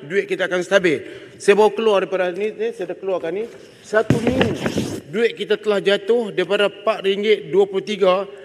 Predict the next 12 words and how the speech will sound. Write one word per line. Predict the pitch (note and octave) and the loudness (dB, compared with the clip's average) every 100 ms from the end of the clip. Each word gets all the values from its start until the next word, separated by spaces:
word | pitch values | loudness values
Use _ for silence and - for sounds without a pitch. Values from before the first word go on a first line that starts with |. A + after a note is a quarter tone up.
| - | -14
hari | - F#3+ G#3+ - - | -4 0 0 -2 -8
kemarin | F#3 G3+ A3+ A#3 A#3 | -6 -4 -2 -2 -2
empat | A3 G#3 | -6 -4
ringgit | A3+ A3+ G#3+ | -4 -6 -8
empat | G3+ | -12
puluh | - G#3+ | -6 -6
empat | G#3 - | -4 -6
sen. | - A#3+ C3 - - - - | -2 -2 -2 -6 -20 -20 -12
Kejatuhan | - F3 A3 A3 A#3 A3+ | -4 2 2 2 -2 2
yang | A3 | 2
luar | A3 B3 A3+ | 4 0 2
biasa | C4+ C#4 C#4 | -2 -2 -4